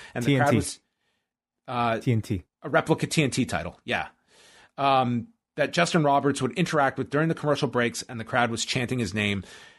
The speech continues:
Speaker 1: uh, throughout the night for whatever reason. Yeah, that did not come across.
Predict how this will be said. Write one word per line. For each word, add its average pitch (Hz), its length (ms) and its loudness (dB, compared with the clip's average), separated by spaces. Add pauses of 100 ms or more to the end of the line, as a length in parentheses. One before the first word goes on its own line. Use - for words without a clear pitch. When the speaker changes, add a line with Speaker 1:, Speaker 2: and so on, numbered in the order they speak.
(140)
Speaker 1:
uh, 104 260 0 (300)
throughout 170 840 -2
the 156 80 0
night 156 260 0
for 127 220 0
whatever 120 300 2
reason. 98 300 -4
Yeah, 98 120 -6
that 90 180 -4
did 101 100 -6
not 92 160 -2
come 85 140 -10
across. 82 400 -6